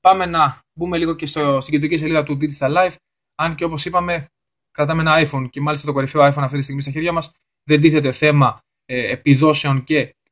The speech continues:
ταχύτητας, απόκρισης, όπως θέλετε πείτε το, για αυτή τη συσκευή. Ιδού λοιπόν, ε, και πλέον με την, ε, μεγάλη οθόνη, ήταν μια κίνηση που έπρεπε να την έχει κάνει καιρό η Apple, ε,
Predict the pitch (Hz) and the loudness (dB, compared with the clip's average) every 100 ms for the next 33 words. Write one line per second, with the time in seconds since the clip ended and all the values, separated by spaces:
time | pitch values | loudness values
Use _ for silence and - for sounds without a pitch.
0 | - 139 - 160 147 135 123 - - 131 | -2 -2 4 2 2 0 0 -2 -10 -8
1 | 131 160 147 120 131 156 151 143 156 143 | 2 2 2 -2 -6 -4 -4 -2 -2 -2
2 | 131 143 135 120 - _ _ _ _ 156 | -2 -2 -2 -6 -10 _ _ _ _ -2
3 | 151 156 143 - 135 151 190 _ _ _ | 2 0 -2 -6 -4 -2 -4 _ _ _
4 | _ _ _ _ _ - - 147 151 147 | _ _ _ _ _ -20 -8 0 2 4
5 | 156 190 - _ _ _ _ - - 131 | 4 0 -2 _ _ _ _ -18 -16 -16
6 | - - _ _ _ _ _ _ _ 175 | -18 -20 _ _ _ _ _ _ _ 2
7 | 185 185 - _ 151 165 175 175 156 151 | 4 2 -4 _ 4 6 6 4 0 -2
8 | 147 143 139 135 127 131 131 160 160 143 | -2 -2 0 0 -2 -2 2 4 4 2
9 | - 160 156 151 147 151 151 160 151 143 | 0 -4 -2 -4 -4 -4 -6 -4 0 0
10 | 147 143 147 135 139 143 156 165 165 - | 0 0 -2 -2 -2 0 2 2 -2 -6
11 | - - _ _ - - - | -20 -20 _ _ -20 -20 -20